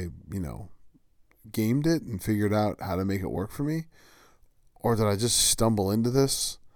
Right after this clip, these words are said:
'Cause so many times in life, I feel like I'm just floating through it all and it's happening, like, to me. And I think that's, you know, one of those weird things where you're, you take, like, a month of your life and then you look back on it and you think, "Holy crap, like,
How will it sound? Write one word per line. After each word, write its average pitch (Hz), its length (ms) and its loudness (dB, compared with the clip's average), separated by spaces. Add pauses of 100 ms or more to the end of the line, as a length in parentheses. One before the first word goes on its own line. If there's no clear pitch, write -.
(520)
'Cause - 140 -2
so - 160 4
many 147 120 4
times 104 280 0
in 98 80 -2
life, 98 220 0
I 95 60 -4
feel 95 140 -4
like 92 160 -2
I'm 90 120 -6
just 92 180 -6
floating 101 500 -2
through 95 300 0
it 101 60 2
all 104 180 4
and 92 80 -2
it's - 140 -4
happening, 98 560 -4 (500)
like, - 220 -8
to 131 240 4
me. 82 320 -6 (720)
And 101 100 -2
I 117 60 4
think 123 140 6
that's, - 280 2
you 110 140 -4
know, 95 340 -4 (280)
one 110 240 -4
of - 20 0
those 101 140 -2
weird 107 240 0
things 117 260 0
where 98 100 0
you're, 92 320 -2 (1900)
you - 80 -14
take, 123 200 4
like, 110 100 2
a 98 60 4
month 95 320 0
of 90 120 0
your 90 100 -2
life 90 300 -2
and 87 60 -6
then 87 80 -4
you 87 80 -2
look 92 200 -4
back 90 240 -4
on 85 160 -6
it 76 60 -8
and - 80 -10
you 90 80 -6
think, 87 180 -6
"Holy 120 320 -6
crap, - 500 -8
like, - 300 -12